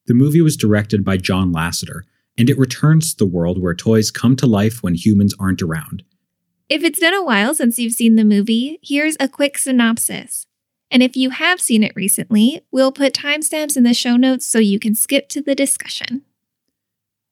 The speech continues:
Speaker 1: A few years after the original Toy Story, Andy accidentally tears Woody's arm during playtime, revealing some cotton stuffing, which relegates Woody to the broken toys shelf.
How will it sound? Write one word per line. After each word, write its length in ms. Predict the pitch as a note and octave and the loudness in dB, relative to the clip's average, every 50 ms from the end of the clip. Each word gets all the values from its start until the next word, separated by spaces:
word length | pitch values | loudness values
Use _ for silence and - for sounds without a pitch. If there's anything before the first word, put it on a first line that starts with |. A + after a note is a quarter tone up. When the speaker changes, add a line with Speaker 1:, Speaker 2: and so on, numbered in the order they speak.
| _ - | _ -4
Speaker 1:
A 60 | C3+ | -4
few 260 | B2+ - E3+ F#3 G3 | -2 0 2 2 4
years 400 | G3 D#3+ A#2+ G#2+ G2+ G2 F2+ - - | 4 4 4 2 2 2 -2 -4 -4
after 340 | G#2+ G#2+ G#2+ G#2 - - A#2 | -4 -4 -4 -4 -2 -2 -2
the 200 | G2+ A2 G#2+ F#2 | 0 0 0 0
original 420 | F#2 F#2 G2+ F#2 - - A2+ G#2+ | 0 0 -2 -2 0 0 0 0
Toy 280 | G2+ - - A2+ A2+ A2+ | 0 -2 -2 0 0 0
Story, 480 | A2+ - - C3 C3 C3 C3+ C#3 C3+ _ _ _ _ _ _ - | 0 -2 0 0 2 2 2 0 -4 _ _ _ _ _ _ -2
Andy 340 | B2+ C3+ D3 D3 D3 - - - | 0 2 2 2 2 0 0 0
accidentally 720 | C3 C3 C3 - - C3 A2 A#2+ A#2+ B2 B2 B2 B2 A#2+ | -2 -2 -2 -2 -2 0 2 2 2 0 2 0 0 0
tears 400 | A#2+ - - A#2 A#2 A#2+ A2+ A#2 | -2 -2 -2 -2 0 0 0 0
Woody's 300 | G2+ A2 A#2 A2+ G#2 F#2+ - - | 0 2 2 2 2 0 -2 -2
arm 260 | G#2+ G#2+ G2 E2 E2 | -2 0 0 0 -2
during 300 | D#2+ F2+ F2+ F#2 F#2 F2+ | -2 -2 -2 -2 -2 -4
playtime, 600 | - - G2 G2 G2+ - - D2+ D#2 - - - _ _ _ - | -4 -4 -4 -4 -4 -6 -8 -12 -12 -14 -16 -18 _ _ _ 0
revealing 500 | A#2+ A2+ G#2 A#2+ C#3 C#3+ C#3 C#3 C3+ C3 | 2 2 4 4 4 4 6 4 4 4
some 220 | - - A#2+ A2 | 2 2 0 0
cotton 400 | - - A#2 A2+ G#2+ A#2 A2 G2 | 0 -2 -2 -2 0 2 0 0
stuffing, 560 | - - - B2 B2+ B2+ - C#2+ - - - - _ _ _ _ _ _ | 0 -2 -2 -2 -2 -2 -4 -10 -12 -12 -14 -16 _ _ _ _ _ _
which 220 | - G#2+ G#2 - F#2 | -2 -2 0 0 0
relegates 560 | F#2 F#2+ A2 A#2+ A#2+ G#2+ A#2+ A#2 A2+ A#2 - | 0 2 4 4 4 4 2 2 0 0 0
Woody 340 | F#2+ F#2 G2+ G#2 G#2 G#2+ G#2+ | 2 2 2 4 4 2 2
to 120 | - A2 | 2 0
the 80 | F#2+ F2+ | 0 0
broken 460 | E2+ - G2 F#2+ F#2 F2+ - F#2+ F2 | 0 0 0 0 0 0 0 -2 -2
toys 340 | - - E2+ E2 E2 D#2+ - | -2 -2 -4 -4 -4 -4 -4
shelf. 400 | - - - - - - - | -6 -8 -8 -10 -14 -16 -18